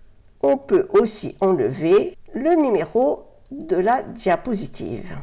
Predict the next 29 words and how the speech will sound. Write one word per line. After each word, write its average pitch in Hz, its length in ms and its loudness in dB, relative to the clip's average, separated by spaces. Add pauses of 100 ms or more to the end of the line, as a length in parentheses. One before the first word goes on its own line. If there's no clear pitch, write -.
(380)
Pour 320 440 6
gagner 233 540 2
un 185 160 2
temps 160 280 -2
précieux, 285 640 0 (120)
si 285 380 2
vous 233 240 -2
avez 196 220 4
l'habitude 202 520 -4
de 180 100 2
mettre 175 400 -2
un 180 160 2
logo 185 560 2 (320)
dans 170 280 2
vos 151 200 0
présentations, - 720 -2 (640)
il 277 160 2
vous 285 180 2
suffit 233 680 0
d'aller 180 380 0
chercher - 680 -6 (460)
l'image 147 760 -4
de 180 100 -2
votre 127 540 -6
logo. 240 360 2 (680)
On 180 120 -2
va 180 180 -2
dans - 200 -4
Insertion 220 1120 0